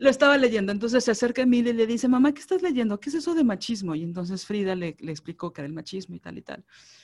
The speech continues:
Y entonces Emilio, que tiene, si no mal recuerdo, seis años, eh,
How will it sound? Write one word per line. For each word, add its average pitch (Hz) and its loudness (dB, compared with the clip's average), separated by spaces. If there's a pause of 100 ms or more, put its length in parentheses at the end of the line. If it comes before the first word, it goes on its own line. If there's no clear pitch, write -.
(160)
Y 196 -6
entonces 190 -8
Emilio, 185 -6
que 180 -14
tiene, 180 -6 (880)
si - -8
no 175 -2
mal 180 -2
recuerdo, 170 -6
seis 165 -6
años, 156 -6 (920)
eh, 151 -2